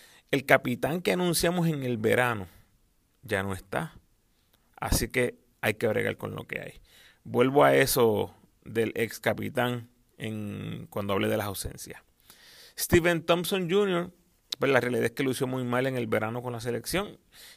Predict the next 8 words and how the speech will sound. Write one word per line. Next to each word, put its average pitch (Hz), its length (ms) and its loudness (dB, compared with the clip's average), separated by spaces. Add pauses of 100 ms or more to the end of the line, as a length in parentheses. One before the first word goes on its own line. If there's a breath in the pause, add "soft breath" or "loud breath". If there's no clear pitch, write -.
(120)
y 233 340 2 (220)
me 147 220 2
sorprendería 127 880 0
mucho 120 500 -8 (120)
si - 240 -8
hace 107 200 -6
este - 180 -4
equipo. 95 420 -10